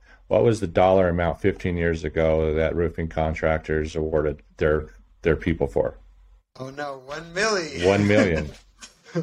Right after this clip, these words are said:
Speaker 1: Okay. So the average residential roof size fifteen years ago was what? Six thousand bucks. Today,
Speaker 2: Mm.
Speaker 1: that same roof is now eighteen thousand dollars. So it's, it's
Speaker 2: Mm.
Speaker 1: literally tripled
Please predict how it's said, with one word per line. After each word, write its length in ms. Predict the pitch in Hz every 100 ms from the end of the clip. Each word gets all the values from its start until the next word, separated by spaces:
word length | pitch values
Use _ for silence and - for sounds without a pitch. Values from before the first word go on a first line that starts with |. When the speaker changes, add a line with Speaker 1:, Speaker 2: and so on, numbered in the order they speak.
| 165
Speaker 1:
Okay. 300 | 95 95 87 - - -
So 260 | - 110 101
the 120 | 92
average 480 | 104 117 123 123 117
residential 600 | 110 104 101 104 - 92
roof 260 | 90 95
size 320 | - 85 82 -
fifteen 400 | 92 85 92 87
years 240 | 87 82
ago 400 | 76 78 78 82 - - _ -
was 180 | 82 82
what? 340 | 85 76 - - - -
Six 280 | - 90 -
thousand 360 | 92 82 80
bucks. 400 | 78 64 - - - - - - - - - - -
Today, 400 | - 139 139 131
Speaker 2:
Mm. 20 |
Speaker 1:
that 180 | 85 82
same 440 | - 110 107 104
roof 520 | 98 120 104 82 - - - _ -
is 160 | 90 85
now 320 | 90 87 82 -
eighteen 380 | 95 - 90
thousand 380 | 80 73 71 71
dollars. 540 | 71 60 - - - - _ _ _ _ _ _
So 240 | - 90 87
it's, 200 | 82 -
it's 200 | 139 131
Speaker 2:
Mm. 40 |
Speaker 1:
literally 320 | 104 104 95 82
tripled 580 | - - 123 80 55